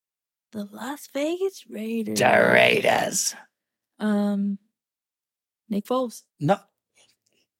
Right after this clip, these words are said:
Speaker 2: Drop, get his name out of your mouth. I, th-, I don't even think he's in the league anymore.
Speaker 1: Well, he won the <laughs> Super Bowl.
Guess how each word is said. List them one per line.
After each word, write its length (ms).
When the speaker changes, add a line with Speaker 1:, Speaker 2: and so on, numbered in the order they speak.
Speaker 2:
Drop, 420
get 200
his 140
name 120
out 60
of 80
your 80
mouth. 500
I, 100
th-, 80
I 60
don't 100
even 100
think 140
he's 120
in 60
the 60
league 220
anymore. 360
Speaker 1:
Well, 140
he 100
won 380
the 120
<laughs> 0
Super 460
Bowl. 160